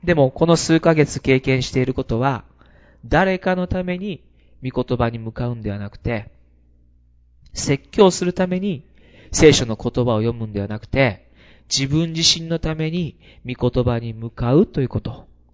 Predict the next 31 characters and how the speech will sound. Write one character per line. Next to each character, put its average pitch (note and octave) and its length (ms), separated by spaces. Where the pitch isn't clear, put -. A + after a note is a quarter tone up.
そ - 160
し - 80
て D3+ 80
そ D#3+ 160
の E3 120
時 E3+ 280
に D#3 260
自 C#3+ 180
分 D#3 300
の D#3+ 400
魂 C#3+ 560
が A#2+ 280
支 - 180
え D#3 180
ら D3 100
れ D3 80
て、 F3 420
自 C#3+ 120
分 D#3 260
の E3+ 360
魂 C#3+ 480
が C3 340
引 - 140
き - 160
上 D3 140
げ D3+ 100
ら D3+ 120
れ D#3 100
て D#3 120
い D3+ 60
く、 E3 200